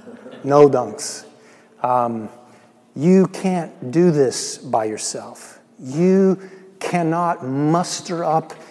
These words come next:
enough faithfulness this week and spirituality this week. He's calling it the gospel. These are gospel shoes.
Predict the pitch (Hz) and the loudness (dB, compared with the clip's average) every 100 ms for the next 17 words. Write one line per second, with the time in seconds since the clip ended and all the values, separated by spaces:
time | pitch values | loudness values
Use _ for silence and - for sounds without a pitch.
0 | - 160 156 160 160 - - - - - | -6 -2 2 4 2 -2 -18 -18 -18 -12
1 | - 175 - - 135 117 - 113 - 110 | -6 -6 -6 -4 -4 -4 -6 -8 -8 -10
2 | 98 - - _ - 110 - - - 196 | -12 -18 -20 _ -12 -6 -6 -6 -4 -4
3 | - 170 170 156 127 123 120 - 120 98 | 0 0 2 0 0 -2 -6 -6 -8 -10
4 | - - _ _ _ _ _ _ _ - | -18 -20 _ _ _ _ _ _ _ -10
5 | 147 - - 160 165 160 135 131 - - | -8 -8 -2 2 2 2 -2 -4 -12 -20
6 | - - 127 110 104 131 147 - - 113 | -18 -6 -4 -4 -4 -4 -4 -6 -6 -6
7 | 90 160 156 110 - 123 143 - - 120 | -4 -2 -4 -6 -10 -4 -2 -2 -6 -4
8 | - - 110 98 - - | -4 -6 -8 -10 -14 -14